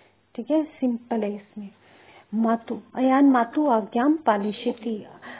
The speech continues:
अयान माता की आज्ञा का पालन करता है, कस्य,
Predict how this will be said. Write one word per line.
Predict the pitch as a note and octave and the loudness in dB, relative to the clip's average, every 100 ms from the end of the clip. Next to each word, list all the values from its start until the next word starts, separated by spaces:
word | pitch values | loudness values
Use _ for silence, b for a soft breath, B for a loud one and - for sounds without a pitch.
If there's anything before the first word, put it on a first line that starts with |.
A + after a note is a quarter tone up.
| B | B
अयान | A3+ A#3 C#4 C#4 | 0 2 4 4
माता | A3 A3+ A3+ | 2 0 -4
की | A#3 A3+ | 0 0
आज्ञा | G#3+ G#3+ A3+ | 0 0 -2
का | A3+ A#3+ | 0 0
पालन | A3 A3 B3 | 0 0 -2
करता | A#3+ B3+ B3 B3+ | 0 -2 0 0
है, | D4+ | 0
कस्य, | E4 - A3+ - - | 0 -2 -4 -4 -12